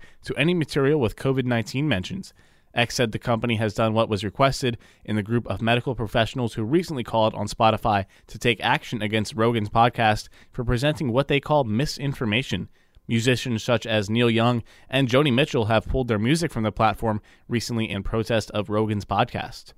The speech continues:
A$ap Rocky and Rihanna are expecting their first child together. However, not everyone is jumping for joy over the news.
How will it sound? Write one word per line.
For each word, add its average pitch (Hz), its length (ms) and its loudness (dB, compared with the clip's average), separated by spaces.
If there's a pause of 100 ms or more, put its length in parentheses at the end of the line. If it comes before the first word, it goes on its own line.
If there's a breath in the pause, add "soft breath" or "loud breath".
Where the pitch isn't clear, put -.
(540)
A$ap 165 400 4
Rocky 165 440 2
and 147 180 2
Rihanna 131 440 4
are 131 240 6
expecting 180 680 0
their 131 120 4
first 165 320 0
child 156 320 4
together. 107 420 2 (300 soft breath)
However, 110 380 2
not 110 280 0
everyone 113 400 2
is 101 200 -4
jumping 120 340 -2
for 117 160 -2
joy 110 320 2
over 110 240 0
the 104 100 0
news. 113 380 2